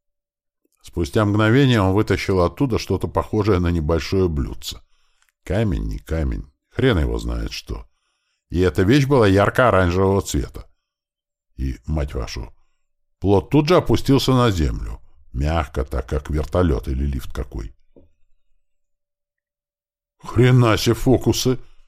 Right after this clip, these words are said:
выпалил Слива и схватился за большого, что не бы не упасть. Больно неожиданно все это произошло. Затем вождь снова сунул руку в нишу и вытащил оттуда еще одну тарелку.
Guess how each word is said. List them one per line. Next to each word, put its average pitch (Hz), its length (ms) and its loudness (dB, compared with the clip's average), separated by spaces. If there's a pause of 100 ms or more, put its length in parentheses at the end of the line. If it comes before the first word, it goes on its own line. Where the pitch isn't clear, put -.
(220)
выпалил 67 520 -2
Слива 131 320 2
и 101 40 4
схватился 95 560 0
за 92 140 0
большого, 92 500 0
что - 200 -6
не 95 140 0
бы 101 240 0
не 101 120 2
упасть. - 560 -4 (540)
Больно 69 300 -2
неожиданно 76 640 -2
все 58 180 -8
это - 120 -12
произошло. 62 640 -8 (1300)
Затем 131 480 2
вождь 151 220 2
снова 107 300 4
сунул 104 380 2
руку 98 260 0
в 80 80 -2
нишу 76 480 -4 (440)
и 151 80 -4
вытащил 180 500 2
оттуда 180 320 2
еще 120 360 2
одну 80 220 0
тарелку. 71 640 -2